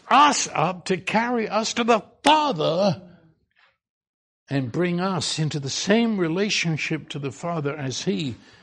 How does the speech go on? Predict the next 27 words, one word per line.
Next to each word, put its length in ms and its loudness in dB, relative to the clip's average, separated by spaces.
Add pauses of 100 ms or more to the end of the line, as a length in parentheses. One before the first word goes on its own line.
(140)
the 100 -6
God-man, 1160 -4 (260)
has 280 -8
to 100 -10
the 120 -10
Father. 520 -14 (1700)
I-, 60 -8
it's 760 -8 (440)
very 180 -6
different. 640 -8 (1500)
That's 420 -6
the 160 -8
goodness 640 -4
of 140 -8
God 460 -8
to 80 -14
be 180 -12
tasted. 840 -10 (840)
Not 160 -2
a 60 -2
formula 840 2
to 160 -6
go 300 2
through 240 -2
to 160 -6
get 260 -6
somewhere. 960 -2